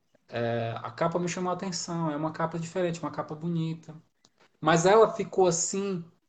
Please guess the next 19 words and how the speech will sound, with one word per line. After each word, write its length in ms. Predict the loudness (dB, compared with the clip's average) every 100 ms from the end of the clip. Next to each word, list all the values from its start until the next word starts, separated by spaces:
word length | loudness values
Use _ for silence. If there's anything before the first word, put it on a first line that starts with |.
| _ -8
porque 540 | -8 -2 0 0 -2 -8 _ _ _ 2
teve 400 | 8 8 8 4
o 60 |
zelo 460 | 2 0 2 0 -2
da, 360 | -4 -2 -4
da, 560 | -4 -4 -2 -4 -8 -10
da 240 | -6 -4
Spezza, 840 | -4 -6 -2 -2 -2 -6 -12 -12 -14 _ _
sabe? 420 | -18 -12 -10 -6 -2
E 40 |
depois 420 | 0 2 0 0
também 520 | -2 -4 -2 -4 -6 -10 _ _ _
a 120 | -6
gente 600 | -4 -4 -6 -8 -8 -10 -18 _ _ -20 _ _ _ _ _ _ _
fez 320 | -10 -4 -4 -2
uma, 600 | -2 -2 -4 -8 -12 -10
conseguiu 420 | -10 -8 -8 -4
uma 180 | -4 -4
gráfica 680 | -2 0 -2 -6 -12 -12